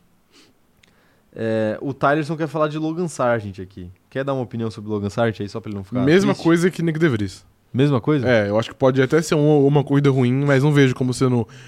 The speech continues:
Speaker 2: algo muito desastroso dele, sei lá, batendo dez vezes no fim de semana ou
Speaker 1: Também
Speaker 2: tomando
Speaker 1: não.
Speaker 2: volta do,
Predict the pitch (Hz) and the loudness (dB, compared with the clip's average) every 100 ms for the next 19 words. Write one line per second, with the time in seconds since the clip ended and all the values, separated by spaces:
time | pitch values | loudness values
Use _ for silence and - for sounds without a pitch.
0 | - - 98 135 131 131 120 131 147 135 | -14 2 6 6 4 2 2 0 -2 -4
1 | 120 123 113 127 120 117 110 117 113 110 | 0 0 0 2 2 2 0 -2 -2 -2
2 | 113 104 - _ _ - 120 117 131 120 | 0 -2 -4 _ _ -2 0 2 0 -2
3 | 120 123 127 120 120 117 113 120 123 110 | 0 2 2 0 0 0 -2 -2 0 2
4 | 117 113 110 107 131 139 113 110 117 117 | 2 2 0 0 0 2 2 2 0 0
5 | 120 113 113 107 | -2 0 0 -2